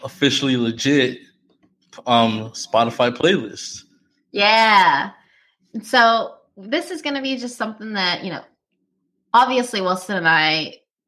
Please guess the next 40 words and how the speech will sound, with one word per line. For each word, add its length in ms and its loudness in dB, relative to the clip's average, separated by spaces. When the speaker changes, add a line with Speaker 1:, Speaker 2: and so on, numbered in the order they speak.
Speaker 2:
are 120 -2
really 760 -2
into 760 -6
music. 680 -2
We, 300 -2
I 540 2
do 120 -2
hip 240 -2
hop 220 0
lettering. 720 0
Um, 240 -4
Wilson 280 -4
obviously 400 -2
works 180 -4
for 460 -4
this 320 -10
huge 240 -4
music 240 2
<laughs> 20 -2
festival. 680 0
So, 400 0
and 140 0
we're 60 4
always 400 4
talking 400 -2
about 260 -8
what 160 -12
music 300 -12
we're 80 -8
listening 400 -10
to 180 -14
right 200 -8
now. 180 -8
So, 540 0
um, 500 0
we 120 -4
thought 280 2
it 80 -2
was 220 -8
totally 720 -2